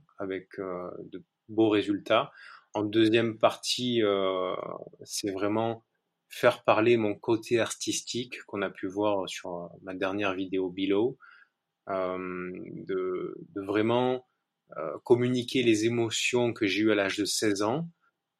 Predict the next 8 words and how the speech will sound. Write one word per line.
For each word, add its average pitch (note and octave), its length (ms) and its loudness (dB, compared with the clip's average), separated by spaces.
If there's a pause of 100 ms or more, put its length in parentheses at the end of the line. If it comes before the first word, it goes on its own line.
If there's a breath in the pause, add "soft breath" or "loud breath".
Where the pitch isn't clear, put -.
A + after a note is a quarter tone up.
euh, F#2 720 -4
lors A2+ 240 2
d'une A2 200 2
vidéo A2 840 4
et G#2+ 480 -2
pouvoir A#2+ 320 4
les A2+ 160 4
transmettre, A#2 800 -2